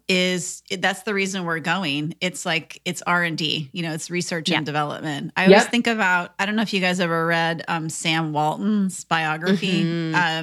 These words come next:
Speaker 1: Um, or I don't think it's a biography. It's
Speaker 2: It's
Speaker 1: a,
Speaker 2: like it
Speaker 1: yeah, it's
Speaker 2: just
Speaker 1: a biography.
Speaker 2: Yeah.
Speaker 1: And it talks about how, and, and he's the guy who started Walmart. Okay.
Speaker 3: Yep.
Speaker 1: So originally he had one five and dime store in Bentonville, Arkansas.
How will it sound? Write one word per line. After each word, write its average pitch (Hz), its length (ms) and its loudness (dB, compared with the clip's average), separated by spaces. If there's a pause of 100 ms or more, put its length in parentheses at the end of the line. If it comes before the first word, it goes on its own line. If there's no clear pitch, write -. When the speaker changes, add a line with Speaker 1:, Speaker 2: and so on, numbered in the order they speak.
Speaker 1:
Um, 143 100 -8 (240)
or 190 160 -4 (160)
I 190 60 -4
don't 190 120 -4
think 185 140 -8
it's 180 100 -8
a 156 40 -10
biography. 147 420 -6
It's 151 140 -6
Speaker 2:
It's 202 100 -4
Speaker 1:
a, - 20 -8
Speaker 2:
like 185 160 0
it 160 80 -8
Speaker 1:
yeah, 269 100 2
it's 247 60 0
Speaker 2:
just 226 40 -4
Speaker 1:
a - 100 -2
biography. 160 440 -2 (200)
Speaker 2:
Yeah. 302 160 2 (720)
Speaker 1:
And 196 680 0 (520)
it 226 180 0
talks 269 380 -2
about 196 300 2
how, 180 480 0
and, 214 180 -2
and 208 100 -2
he's 254 180 0
the 269 80 0
guy 220 160 2
who 196 100 -2
started 180 320 -2
Walmart. 160 460 -4 (420)
Okay. 180 160 0
Speaker 3:
Yep. 175 120 12
Speaker 1:
So 180 220 -4 (140)
originally 214 540 4
he 180 180 2
had 175 420 0
one 202 680 0
five 185 280 0
and 202 120 -2
dime 175 240 0
store 165 380 -4
in 165 280 -4
Bentonville, 170 460 -2
Arkansas. 156 640 -6